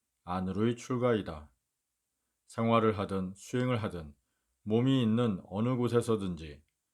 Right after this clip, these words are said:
앉으나 서나 자나 깨나 몸과 마음을 항상 관조하여 마지막엔 관조하고 있는 자기 자신, 내면을 견성함이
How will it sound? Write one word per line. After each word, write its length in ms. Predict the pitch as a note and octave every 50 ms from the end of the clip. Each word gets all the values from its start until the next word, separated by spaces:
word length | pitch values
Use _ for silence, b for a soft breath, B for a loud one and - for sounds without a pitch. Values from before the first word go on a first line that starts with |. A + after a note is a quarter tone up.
| _ _ _ _ _ _ -
앉으나 420 | F#2 F#2+ G2 F#2 G2 G2+ G2 G2 F#2+
서나 420 | - - F2+ F2+ F2 E2+ E2 -
자나 380 | - - - G#2+ A2 A#2 A2+ A2+
깨나 400 | - A2 G2 F2+ E2+ D#2 D#2 - _ _ _ _ _ _ _ _ -
몸과 400 | - A2 A2+ B2+ B2 C3 C3 B2+
마음을 480 | A#2+ A#2 G#2+ G#2 G#2 A2 A#2+ A#2 G2+ F2+
항상 560 | - - - B2 B2+ C3 B2 A#2+ C3 B2+ B2
관조하여 680 | - - F#2+ F#2+ F#2 G2 G2+ F2 F#2+ F2+ E2 D2+ D2+ - _ _ _ _ _ _ _ _ _ _ _ _ _ _ _
마지막엔 760 | - F#2+ F#2 F#2 F2 F#2+ F#2 F#2 F2+ E2+ F#2 F2+ E2+ D#2+ D#2+ - _ _ _ _ _
관조하고 580 | - A2 A2 A2+ A2+ A2+ B2 A#2+ A#2+ A2+ A2
있는 320 | A2+ A2+ B2 B2+ C3 C3 B2
자기 340 | - - - G2+ G2 A2 G#2+
자신, 440 | - F#2 F2+ - - F#2+ D#2+ D2 - _ _ _ _ _ _ _ _
내면을 540 | - F2+ F#2 F#2+ F#2+ F#2+ G#2 G#2+ A#2 A#2+ A#2+
견성함이 800 | A#2+ - G#2 G#2 G2+ A2+ A2 G2 F#2 F#2+ F#2+ G2 G2 F2 D#2 D#2